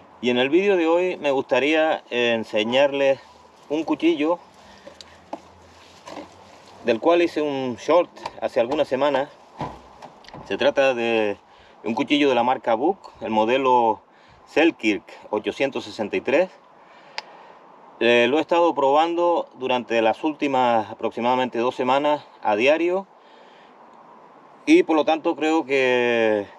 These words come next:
que puedo hacer una valoración más o menos honesta, eh, sobre el cuchillo. Eh, no lo he expuesto a un trabajo,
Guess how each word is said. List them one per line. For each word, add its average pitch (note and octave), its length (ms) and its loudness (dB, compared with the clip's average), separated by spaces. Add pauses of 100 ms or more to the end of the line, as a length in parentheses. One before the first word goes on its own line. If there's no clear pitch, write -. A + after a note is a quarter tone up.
que A2 100 0
puedo C3+ 240 2
hacer C3+ 560 -2
una B2 380 2
valoración C#3 800 0 (520)
más C#3 200 0
o C3+ 80 2
menos C3 400 -2
honesta, B2 640 -2 (840)
eh, G2 360 2
sobre G2+ 260 -2
el G2 60 -2
cuchillo. E2+ 460 -6 (1900)
Eh, A2+ 240 4
no D3 140 4
lo F3 80 4
he - 20 4
expuesto D#3+ 400 0
a C#3 60 4
un C#3+ 180 0
trabajo, B2 960 0